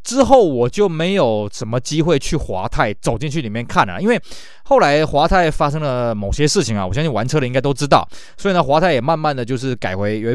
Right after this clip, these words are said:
本的改装店啦，就是一般的，比方说你开 Civic 啦、开 Lancer 啦什么这些改装车啦，它就比较没有这些奇奇怪怪的右驾车。之后呢，华泰，呃，又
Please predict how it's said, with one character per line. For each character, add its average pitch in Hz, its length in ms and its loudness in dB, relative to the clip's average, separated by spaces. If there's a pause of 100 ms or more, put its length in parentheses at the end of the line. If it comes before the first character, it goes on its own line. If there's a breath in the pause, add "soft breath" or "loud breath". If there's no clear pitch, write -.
本 101 200 0
的 98 420 -2
改 95 160 -6
装 151 180 -2
店 160 160 4
啦， 82 140 -6
就 127 100 -12
是 123 120 -8
一 135 40 -8
般 139 220 -4
的， 131 200 0
比 110 80 -8
方 117 120 -2
说 135 80 -4
你 131 80 -6
开 120 240 -2
Civic 127 380 -6
啦、 117 240 2
开 127 200 -2
Lancer 143 300 0
啦 123 140 4
什 107 120 -6
么 104 80 -4
这 120 120 -4
些 123 120 -2
改 92 160 -6
装 120 180 -6
车 127 140 -2
啦， 110 140 2 (320 loud breath)
它 214 100 2
就 247 120 0
比 - 120 0
较 196 140 2
没 165 100 0
有 147 40 2
这 143 100 0
些 170 60 0
奇 - 160 -6
奇 123 40 -4
怪 143 120 2
怪 135 100 4
的 107 60 0
右 139 160 2
驾 110 180 -2
车。 110 220 -8 (360 loud breath)
之 226 220 -2
后 220 180 4
呢， 180 140 2
华 131 260 -2
泰， 156 440 0
呃， 120 400 -8
又 196 180 0